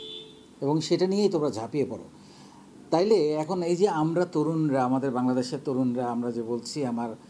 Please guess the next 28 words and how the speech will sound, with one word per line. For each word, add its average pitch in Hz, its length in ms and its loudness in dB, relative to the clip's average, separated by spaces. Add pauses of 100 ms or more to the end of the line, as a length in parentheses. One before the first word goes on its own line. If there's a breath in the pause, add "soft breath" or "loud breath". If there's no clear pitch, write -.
(240 loud breath)
চাকরি 143 420 -4
নাই, 120 320 -2
আমার 117 420 -4
পড়ালেখার 135 600 -2
সমস্যা 127 480 -4
আছে, 123 360 -6 (480 loud breath)
আমার, 127 340 0
আহ, 123 520 -2
মামা 139 420 2
নাই, 131 440 0
আমার, 120 380 -4
আহ, 123 800 -8
স্কিলস 160 580 0
নাই, 143 240 4
এই 160 360 0
নাই, 151 160 0
এই 160 180 0
সমস্যা।" 147 520 -2 (460 loud breath)
কিন্তু 196 160 -6
আমরা 180 220 -2
কি 196 180 2
এটা 185 120 0
চিন্তা 190 280 -2
করেছি 175 320 -2
যে 147 100 -2
আমার 156 380 0 (140)
কি 151 220 0
আছে, - 300 -6